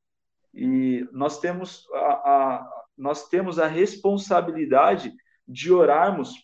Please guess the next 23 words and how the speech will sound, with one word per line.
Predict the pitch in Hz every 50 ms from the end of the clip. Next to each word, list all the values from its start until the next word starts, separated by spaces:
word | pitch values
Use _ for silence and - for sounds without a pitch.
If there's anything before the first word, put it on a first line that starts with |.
| _
por | - 151 160 156
aquele | 147 147 - - 165 170 175 175 175
que | 175 - - 165 160
irá | 147 147 147 156 160
ali | 147 139 135 143 151 151 147 - _ _ _ _ _ _ _ -
tomar | - 147 147 143 147 147 147
a | 139
frente, | 143 - - 135 135 135 131 127 123 - - _ _ _ _ _ _ _ _ _ _ _ _ _ _ _ _ -
por | 139 143
aquele | 147 147 147 - 165 160 180
que | 175 - 180 170
vai | 143 151 160 160 165
assumir | 175 196 - - - 214 208 190 160 160 170 175 165 151 143 143
isso, | 135 - - - 110 - - _ _ _ _ _ _ _ _ _
né? | - 127 139 151 156
Isso | 147 160 175 175 - 185 180
tem | - 190 185
que | - 190
estar | 185 - 180 180
no | 196 190
nosso | 180 180 190 202 196 - 208
espírito, | 208 202 - - _ - 156 180 202 190 160 - 165 - - _ _ _ _ _ _ _ _ _ _ _ _
porque | - 139 147 - - 165 165